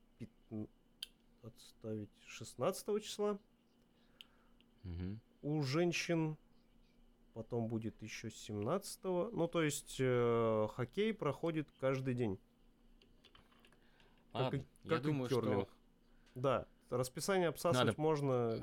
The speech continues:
Speaker 1: бесконечно.
Speaker 2: Вечно. Я думаю, что мы, а, если всё будет хорошо, никто из нас не заболеет, мы услышимся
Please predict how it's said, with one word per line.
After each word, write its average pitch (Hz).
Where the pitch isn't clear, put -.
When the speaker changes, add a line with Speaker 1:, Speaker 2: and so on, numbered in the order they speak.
Speaker 1:
бесконечно. 147
Speaker 2:
Вечно. 104
Я 104
думаю, 139
что 113
мы, 113
а, 95
если 101
всё 107
будет 95
хорошо, 95
никто 82
из 85
нас 87
не 87
заболеет, 85
мы 82
услышимся 80